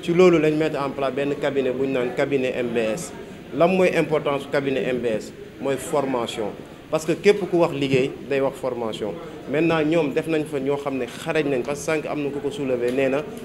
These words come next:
gis nañ ne ci entreprise yi compétence amu fa. Ci loolu noonu, ñun jeune bi boo ñëwee ak sa diplôme, fraîchement dañ lay defal lu ñuy wax mooy renforcement de capacité. Maanaam dañ lay jox téléphone bi,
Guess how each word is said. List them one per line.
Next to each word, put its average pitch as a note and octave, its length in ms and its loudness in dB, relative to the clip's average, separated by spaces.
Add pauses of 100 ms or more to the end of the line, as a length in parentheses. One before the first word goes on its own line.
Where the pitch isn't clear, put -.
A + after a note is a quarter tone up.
(180)
gis D#3 140 -2
nañ E3+ 180 6
ne D3 140 4
ci C#3+ 100 -2
entreprise C3+ 580 -2
yi C3 60 -6
compétence C3+ 600 -4
amu B2 180 0
fa. A2 160 -2 (520)
Ci F#3 120 -2
loolu F#3 300 10
noonu, D3 260 8 (420)
ñun F3 200 6
jeune F3 200 6
bi D#3 100 0
boo F3 220 12
ñëwee E3 260 8
ak - 140 -2
sa D#3 120 -2
diplôme, C#3 400 0 (380)
fraîchement D#3 440 0
dañ C#3 160 0
lay D3 120 2
defal C#3 260 -2
lu C#3 80 -2
ñuy C#3+ 100 -2
wax C3 160 -2
mooy B2 240 -4
renforcement C3 600 -4
de A#2+ 100 -4
capacité. A#2 680 -2 (500)
Maanaam D3 380 4
dañ D3 140 2
lay D#3+ 180 4
jox C3+ 220 0
téléphone D3 440 4
bi, B2+ 140 -2